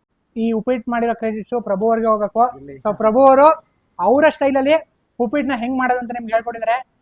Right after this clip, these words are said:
Speaker 1: So, step by step ಹೆಂಗ್ ಮಾಡ್ಕೋಬೇಕು, ಮಿಕ್ಸಿಂಗ್ ಹೆಂಗ್ ಮಾಡ್-, ಕಂಪ್ಲೀಟ್ ಪ್ರೊಸೀಜರ್ ನಿಮ್ಗೆ ಎಕ್ಸ್ಪ್ಲೈನ್ ಮಾಡಿ ತೋರಿಸ್ಕೊಟ್ಟಿದ್ದಾರೆ. So, ಅದೇ ರೀತಿ ನೀವು ಟ್ರೈ ಮಾಡಿ. So, finally ಇದಾಗಿತ್ತು ಇವತ್ತಿನ ರೆಸಿಪಿ ಅಂತ ಹೇಳ್ತಾ, ಹೋಪ್ ಈ ವಿಡಿಯೋ ನಿಮ್ಗೆ ಇಷ್ಟ ಆಯ್ತು ಅನ್ಕೋತೀನಿ. ಹಾಗೇನಾದ್ರು ಇಷ್ಟ ಆದ್ರೆ ವಿಡಿಯೋನ ಲೈಕ್ ಮಾಡಿ, ಶೇರ್ ಮಾಡಿ, ಕಾಮೆಂಟ್ ಮಾಡಿ.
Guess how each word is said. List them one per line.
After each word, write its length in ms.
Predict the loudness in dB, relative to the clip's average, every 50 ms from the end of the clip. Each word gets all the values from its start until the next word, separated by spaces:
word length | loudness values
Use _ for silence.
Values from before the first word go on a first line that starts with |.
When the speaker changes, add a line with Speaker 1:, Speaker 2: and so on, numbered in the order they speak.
| _ _ -4
Speaker 1:
So, 100 | 0 2 2 2 0 -2 -8 -16 _ -2
step 240 | 2 2 4 8 8
by 140 | 6 6 6
step 200 | 2 -4 -4 -4
ಹೆಂಗ್ 200 | -6 -6 -4 -4
ಮಾಡ್ಕೋಬೇಕು, 580 | -4 -4 -4 -4 -4 -4 -2 0 0 0 0 -2 -8 _ _ _ _ _
ಮಿಕ್ಸಿಂಗ್ 320 | -6 -6 -4 -4 -4 -4 -4
ಹೆಂಗ್ 180 | -4 -6 -6
ಮಾಡ್-, 420 | -6 -6 -6 -8 _ _ _ _ _
ಕಂಪ್ಲೀಟ್ 400 | -2 -2 0 2 2 2 2 2
ಪ್ರೊಸೀಜರ್ 440 | 0 -2 -2 0 -2 -2 -2 -2 -4
ನಿಮ್ಗೆ 180 | -4 -4 -4
ಎಕ್ಸ್ಪ್ಲೈನ್ 320 | -6 -4 _ -6 -4 -4 -4
ಮಾಡಿ 140 | -6 -6
ತೋರಿಸ್ಕೊಟ್ಟಿದ್ದಾರೆ. 580 | -4 -6 -6 -6 -6 -6 -6 -4 0 0 2 0 0 -4 _ _ _ _ _
So, 140 | -6 -4 -4 -4
ಅದೇ 240 | 0 6 6 8 8
ರೀತಿ 220 | 6 4 0 -4
ನೀವು 220 | -6 -4 -4 -6 -6
ಟ್ರೈ 160 | -6 -8 -8
ಮಾಡಿ. 240 | -6 -6 -2 -2 -2 -2 -4 _ _ _ _ _ _ _ _ _ _ _ _ _ _ _ _ _ _ _ _ _
So, 120 | -6 -6
finally 520 | -4 0 0 0 2 2 2 2 2 2 0 -2 -8 _ _ _ -6
ಇದಾಗಿತ್ತು 580 | 2 4 6 6 6 4 2 -2 0 0 0
ಇವತ್ತಿನ 320 | 2 2 2 0 0 -2 -2 -2
ರೆಸಿಪಿ 320 | -2 -4 -6 -8 -6 -6
ಅಂತ 120 | -4 -4 -4 -2
ಹೇಳ್ತಾ, 420 | -2 -4 -2 0 0 0 0 -2 -4
ಹೋಪ್ 180 | -6 -6 -6 -8 _ -2
ಈ 100 | 0 2
ವಿಡಿಯೋ 200 | 2 2 0 0
ನಿಮ್ಗೆ 180 | 0 -2 -4
ಇಷ್ಟ 120 | -4 -2 -2 -2
ಆಯ್ತು 180 | -2 -2 -6
ಅನ್ಕೋತೀನಿ. 320 | -8 -8 -10 -8 -8 -6 -8
ಹಾಗೇನಾದ್ರು 340 | -8 -8 -10 -10 -10 -10
ಇಷ್ಟ 140 | -10 -6 -4
ಆದ್ರೆ 160 | -2 -2 -2
ವಿಡಿಯೋನ 220 | -4 -4 -8 -8 -4
ಲೈಕ್ 280 | -4 -4 -4 -4 _
ಮಾಡಿ, 200 | -4 -4 -4 -4
ಶೇರ್ 240 | -4 -2 -2 -2 -2
ಮಾಡಿ, 180 | -2 -6 -6 -8
ಕಾಮೆಂಟ್ 340 | -8 -10 -12 -12 -14 -14 -12
ಮಾಡಿ. 180 | -8 -6 -6